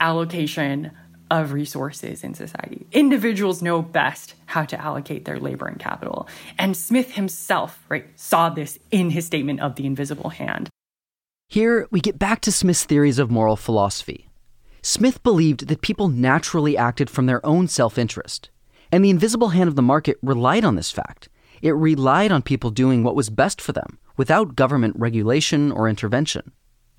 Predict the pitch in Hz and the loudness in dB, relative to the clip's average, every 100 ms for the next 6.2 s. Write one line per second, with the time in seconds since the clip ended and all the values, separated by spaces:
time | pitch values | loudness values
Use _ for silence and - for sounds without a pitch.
0 | _ 208 196 202 156 - 214 240 170 - | _ 4 6 6 4 4 4 6 4 4
1 | 127 - 117 110 107 - 165 214 214 214 | 2 4 2 2 0 0 2 4 4 2
2 | 180 180 - - 156 151 151 - 131 113 | 2 2 0 2 4 4 2 2 2 4
3 | 110 113 - 156 160 - - 202 - - | 4 2 -2 0 2 2 0 0 0 2
4 | 208 147 139 - - 127 - 151 - 156 | 2 4 2 2 2 2 4 2 4 2
5 | 139 127 113 107 147 131 110 104 156 143 | 2 2 2 4 2 2 0 2 2 4
6 | 104 92 | 2 0